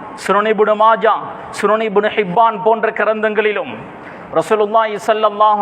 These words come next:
அலைஹி வஸல்லம் அவர்கள் நபி அய்யூபை பற்றி சொன்னார்கள்.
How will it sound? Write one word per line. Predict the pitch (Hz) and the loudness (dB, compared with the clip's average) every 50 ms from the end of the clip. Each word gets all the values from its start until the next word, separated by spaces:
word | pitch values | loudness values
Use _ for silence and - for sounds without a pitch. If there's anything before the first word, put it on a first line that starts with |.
| 196 202 | 2 2
அலைஹி | 214 220 214 208 208 214 | 2 0 0 0 0 0
வஸல்லம் | 208 208 233 220 220 214 220 208 | 0 0 0 -2 2 0 2 4
அவர்கள் | 208 214 214 214 208 196 147 117 - - - - - - - - - - - | 4 4 4 2 0 -2 -4 -6 -10 -12 -16 -16 -16 -18 -18 -18 -18 -8 -6
நபி | 151 170 208 | -2 0 2
அய்யூபை | 202 190 208 202 202 233 226 226 196 220 220 214 | 2 2 0 0 0 2 2 2 4 2 2 0
பற்றி | 214 220 226 226 - 226 202 - 220 | 0 -2 -2 0 0 -2 -2 0 -2
சொன்னார்கள். | 220 220 226 226 226 214 214 202 202 175 135 | -2 2 4 4 4 4 4 2 0 -2 -4